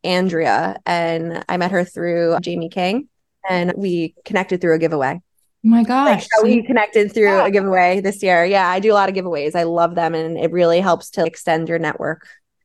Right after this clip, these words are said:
Speaker 2: Yeah, I
Speaker 1: Um,
Speaker 2: love that so much. And you put so much work into that. Like, you really ch-, led the charge of that.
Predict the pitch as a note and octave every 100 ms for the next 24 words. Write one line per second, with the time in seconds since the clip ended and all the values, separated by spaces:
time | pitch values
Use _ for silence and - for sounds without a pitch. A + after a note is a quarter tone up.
0 | _ G#3 A3+ B3 A#3+ A3 A3 A3 A#3 G#3
1 | - - G#3 G#3+ A3 G3+ G3+ - - A#3+
2 | G3+ G3 A#3+ - G#3 G3 G3 G3 G3 F#3
3 | E3 F3 F3 - F#3 F#3 G3 F#3+ F#3 F3+
4 | F3+ _ - - F#3 F#3 F3 F3 - E3+
5 | E3 F3+ - F3+ - -